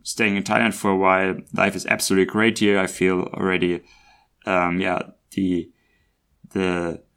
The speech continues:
closer distance to China, and it's just, uh, yeah, good lifestyle here. I can finally avoid the cold winter in Europe and have still a lot of time to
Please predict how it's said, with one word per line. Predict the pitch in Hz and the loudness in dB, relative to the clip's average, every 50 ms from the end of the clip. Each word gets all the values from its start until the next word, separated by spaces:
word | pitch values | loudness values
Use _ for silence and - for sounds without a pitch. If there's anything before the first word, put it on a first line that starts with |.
| _ _ | _ _
closer | - - 107 107 107 110 110 107 104 | 0 2 4 4 4 4 4 2 2
distance | 92 101 107 107 - - 110 107 101 98 95 | 2 2 2 0 2 0 0 2 2 0 -2
to | - - | -2 -4
China, | 85 - - 107 98 101 104 104 101 101 104 104 - - | -4 -2 0 2 2 2 2 0 0 -2 -2 -2 -4 -4
and | - 98 95 95 92 92 90 90 - - | -6 -6 -4 -4 -4 -4 -6 -6 -8 -8
it's | - - - - - | -10 -12 -10 -10 -8
just, | - - - - - - - - - - | -6 -6 -6 -6 -6 -8 -8 -10 -10 -8
uh, | - 92 87 | -6 -4 -2
yeah, | 87 92 90 87 85 - - - - _ _ _ _ _ _ _ _ - | 0 0 0 0 0 -2 -4 -8 -14 _ _ _ _ _ _ _ _ -2
good | 104 104 98 | -2 0 0
lifestyle | 101 101 101 101 - - - 95 87 | 2 0 0 -2 -2 -4 -4 -4 -2
here. | 87 95 98 101 98 95 92 | 0 2 2 4 4 4 2
I | - 92 90 87 87 - - _ _ _ _ _ _ _ _ | 0 0 -2 -4 -6 -8 -12 _ _ _ _ _ _ _ _
can | - - 92 90 90 87 85 | -6 -4 -4 -2 -2 -4 -4
finally | - - 95 95 95 92 90 95 | 0 2 2 4 4 2 2 2
avoid | 92 90 87 90 90 90 90 - | 2 2 2 2 2 2 0 -2
the | 90 | -4
cold | - - - 95 90 85 | -4 0 2 2 2 4
winter | 92 95 92 82 95 92 | 2 2 2 0 -2 -4
in | 90 95 | -2 0
Europe | 98 139 147 147 151 - - _ _ - - - - - - - - - _ _ - | 2 4 4 4 2 0 -4 _ _ -20 -20 -20 -20 -18 -18 -20 -20 -20 _ _ -6
and | - 101 98 95 | -4 -4 -2 0
have | 92 90 92 85 - - - | 0 0 -2 -2 -4 -10 -14
still | - - - 104 98 95 | -14 -6 -2 0 2 2
a | 92 92 | 2 2
lot | 92 | 0
of | 92 - - | -2 -4 -4
time | - 95 85 85 90 82 | -2 -2 0 0 0 -2
to | - - 87 87 85 82 80 | -4 -2 0 0 0 -2 -4